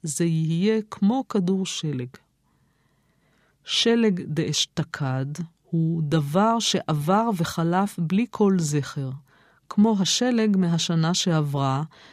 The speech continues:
שכבר אין לו שום סימן, והוא אינו מעניין אף אחד. מתוך פורום מוזיקה, האיחוד של לד זפלין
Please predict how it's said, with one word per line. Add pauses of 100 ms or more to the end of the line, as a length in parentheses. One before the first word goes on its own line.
(160)
שכבר
אין
לו
שום
סימן, (420)
והוא
אינו
מעניין (160)
אף
אחד. (1200)
מתוך
פורום
מוזיקה, (680)
האיחוד
של
לד (100)
זפלין